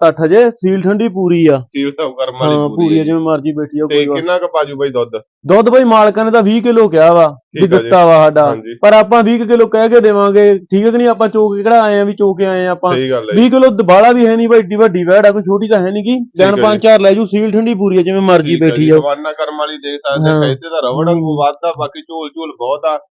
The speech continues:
Speaker 2: ਤੇ ਬਾਈ ਥਣਾ ਥੁਣਾ ਦੀ ਮੇਨ ਗੱਲ ਓਕੇ?
Speaker 1: ਥਣਾ ਦੀ ਓਕੇ ਆ ਬਾਈ, ਕੋਈ ਭਲਾ ਹੱਥੋਂ ਨਾ ਲਾਵੇ ਤਾਂ ਵੀ
Speaker 2: ਠੀਕ ਆ
Speaker 1: ਕੋਈ
Speaker 2: ਜੀ।
Speaker 1: ਚੱਕਰ ਨਹੀਂ ਲੈ।
Speaker 2: ਆਪਣੀ ਜ਼ਿੰਮੇਵਾਰੀ ਹੋਊਗੀ।
Speaker 1: ਹਾਂ, ਹਾਂ,
Speaker 2: ਠੀਕ
Speaker 1: ਚੁਆਈ
Speaker 2: ਆ ਜੀ।
Speaker 1: ਥਾਣੀ ਦੱਸੀ ਜਾਂਦਾ, ਚੁਆਈ ਵੀ ਚੰਗੀ ਆ ਗਾ।
Speaker 2: ਬਾਹਰ, ਬਾਹਰ ਕੱਢ ਲਈ ਵੀਰ।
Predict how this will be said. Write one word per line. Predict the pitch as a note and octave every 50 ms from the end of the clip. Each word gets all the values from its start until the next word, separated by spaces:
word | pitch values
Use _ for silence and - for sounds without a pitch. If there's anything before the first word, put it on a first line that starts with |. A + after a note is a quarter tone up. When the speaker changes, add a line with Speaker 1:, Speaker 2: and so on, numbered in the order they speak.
| _ _ -
Speaker 2:
ਤੇ | E3
ਬਾਈ | D#3 D#3 F3 F#3+ F#3+
ਥਣਾ | F#3+ F#3+ G3+ E3+ E3 E3+ E3+
ਥੁਣਾ | D#3 F3+ F3+ E3+ E3+
ਦੀ | E3 E3+ E3+
ਮੇਨ | E3 D#3+ D#3 D#3 D#3 D#3
ਗੱਲ | D3 D#3 D3+ D#3 D#3+
ਓਕੇ? | D#3+ D#3+ F#3
Speaker 1:
ਥਣਾ | G3+ A3 A3+ A#3 A#3
ਦੀ | A#3+ A#3+
ਓਕੇ | A#3 G#3+ G3+ G3+ G#3 G3+ G3
ਆ | G3
ਬਾਈ, | F#3+ G#3 G#3+
ਕੋਈ | G#3 G#3+ A3 G#3+
ਭਲਾ | F#3 G#3+ G#3+ G#3
ਹੱਥੋਂ | G3 G#3+ G#3 - D#3 F3 F3+
ਨਾ | F#3 F#3
ਲਾਵੇ | F#3+ F#3 F#3 F#3 F#3+ F#3+
ਤਾਂ | F#3+ - F#3+ F#3
ਵੀ | G3
Speaker 2:
ਠੀਕ | G#3 A3 F#3+
ਆ | G#3
Speaker 1:
ਕੋਈ | G#3
Speaker 2:
ਜੀ। | F3+
Speaker 1:
ਚੱਕਰ | F3+ F#3 F3 F3 F3
ਨਹੀਂ | E3 E3 E3 E3
ਲੈ। | D#3
Speaker 2:
ਆਪਣੀ | D3 C#3 C3+ D3 D#3 D#3+ D#3+
ਜ਼ਿੰਮੇਵਾਰੀ | D3+ D3+ D#3 D#3 D3+ D3+ D3 D3+ D3 C#3+
ਹੋਊਗੀ। | C#3 D3 F#3
Speaker 1:
ਹਾਂ, | F#3 F3+ F3+ F3 E3+ E3+
ਹਾਂ, | E3 E3 E3 E3
Speaker 2:
ਠੀਕ | D#3+ - F#3+
Speaker 1:
ਚੁਆਈ | F#3+ G3 G#3
Speaker 2:
ਆ |
ਜੀ। | G#3 - -
Speaker 1:
ਥਾਣੀ | F#3+ G3+ G#3 A3+ A#3+
ਦੱਸੀ | A3+ A#3 A3 A3 G#3+ G#3
ਜਾਂਦਾ, | G#3 G#3 G#3+
ਚੁਆਈ | G#3 G#3 G#3+ G#3+ G#3 G#3+
ਵੀ | G#3 G#3+
ਚੰਗੀ | G#3+ G#3 G3 F#3+ F3+ F3+ F#3
ਆ | F3+ F3
ਗਾ। | F3 E3+
Speaker 2:
ਬਾਹਰ, | C#3+ D3 D3+ D3
ਬਾਹਰ | C#3 C#3 C#3+ D#3+ F3+
ਕੱਢ | - C3+ B2 A#2+ B2
ਲਈ | C3 C3 B2+
ਵੀਰ। | A#2 B2 A#2+ A2+